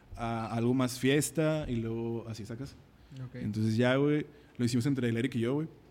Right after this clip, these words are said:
Speaker 1: Y ya, pues, Eric y yo nos juntamos, este, empezamos a sacar como ideas, güey.
Speaker 2: O sea, primero lo principal era el riff.
Speaker 1: El riff, sí, cien por ciento, güey. Porque ya si-, siento que lo demás, lo de la parte como más fiesta,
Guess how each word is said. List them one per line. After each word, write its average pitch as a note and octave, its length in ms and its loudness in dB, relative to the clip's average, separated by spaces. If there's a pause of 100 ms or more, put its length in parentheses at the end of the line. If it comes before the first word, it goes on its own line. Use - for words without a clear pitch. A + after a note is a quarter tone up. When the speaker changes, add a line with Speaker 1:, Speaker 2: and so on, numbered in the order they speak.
(680)
Speaker 1:
Y A2 140 0
ya, A2 180 0
pues, A2 160 -2
Eric A2+ 200 2
y - 20 2
yo A#2+ 100 4
nos B2 100 0
juntamos, C#3 720 0
este, G#2+ 840 -4 (100)
empezamos A2+ 440 0
a A#2+ 60 0
sacar A2 220 -2
como A2 360 -2
ideas, D3 600 -2
güey. D3+ 280 -4 (440)
Speaker 2:
O - 20 -20
sea, C#3+ 140 -12
primero D#3 300 -4
lo E3+ 120 -2
principal D3+ 340 -6
era C#3+ 180 -4
el C3+ 40 -6
riff. C3 240 -6
Speaker 1:
El B2+ 140 -2
riff, B2+ 280 2 (120)
sí, A#2+ 180 -4 (140)
cien B2 160 -4
por B2 100 -4
ciento, A#2 200 -4
güey. A2 100 -10 (220)
Porque A#2+ 200 -4
ya B2 160 2
si-, - 120 -4
siento C#3 260 4
que D#3+ 80 4
lo D3 80 6
demás, B2 400 4
lo C3+ 160 4
de G2+ 600 -2 (380)
la A2+ 140 -4
parte A#2 220 -4
como C3+ 120 2
más A#2 200 -2
fiesta, C#3+ 380 -4